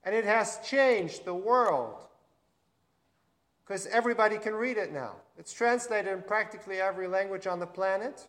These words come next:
and even Catholics do Bible study now. They didn't used to do that. They didn't have to, 'cause they had the priest. But now Catholic congregations start Bible studies because it's such a good thing.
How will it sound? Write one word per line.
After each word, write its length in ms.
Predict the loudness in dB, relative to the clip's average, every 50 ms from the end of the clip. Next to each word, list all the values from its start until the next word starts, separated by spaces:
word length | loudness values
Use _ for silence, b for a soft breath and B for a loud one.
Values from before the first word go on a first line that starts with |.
| _ _ _ _ _ _ _ _ _ _ _ _ _ _ _
and 160 | -10 -8 -6 -4
even 220 | -4 -4 -4 -6
Catholics 600 | -2 2 4 4 4 2 0 -4 -6 -6 -6 -8
do 100 | -8 -4
Bible 320 | 2 2 2 4 2 0 -4
study 360 | -4 -4 -4 -4 -4 -4 -8
now. 260 | -10 -10 -12 -14 -16 -20 _ _ _ _ _ _ _ _ _ _ _ _ _ _ _ _ _ _ _ _ _ _ _ _ _ _ _ _ _ _ _ _ _ _ _ _ _ _ _ _ _ _ _ _ _ _ _ _ _ _ _ _ _ _ _ _ _ _ _
They 120 | -4 0 2 2 0 2
didn't 240 | 2 0 0 2 0
used 220 | -2 -2 -4 -8
to 80 | -12 -10
do 240 | -8 -8 -8 -4
that. 560 | 0 2 2 2 2 0 -2 -6 -12 -20 -20 _ _ _ _ _ _ _ _ _ _ _ _
They 100 | -10 -6
didn't 200 | -6 -4 -2 0
have 260 | 2 2 2 0 -2
to, 240 | -4 -6 -6 -6 -8 -10 -16 -20 _ _
'cause 140 | _ -18 -10
they 100 | -6 -4
had 140 | -4 -4 -4
the 80 | -8 -10
priest. 480 | -8 -6 -6 -6 -6 -10 -12 -16 -20 _ _ _ _ _ _ _ _ _ _ _ _ _ _ _ _ _ _ _ _ _ _ _ -10
But 120 | -8 -2
now 280 | 0 4 4 4 4 4
Catholic 520 | 2 2 2 2 2 0 -4 -6 -6 -4
congregations 720 | -4 -4 -2 -4 -6 -6 -4 -4 -4 -4 -6 -8 -14 -16 -10
start 280 | -6 -6 -6 -4 -4
Bible 260 | -2 -2 -2 -4 -6
studies 360 | -10 -8 -6 -6 -6 -6 -8 -10
because 320 | -12 -4 -2 -2 -2 -2
it's 140 | -4 -4 -2
such 240 | -2 -2 -2 -4 -6
a 60 | -4
good 220 | -2 -2 -2 -2
thing. 500 | -2 0 0 0 0 -2 -8 -12 -14 -18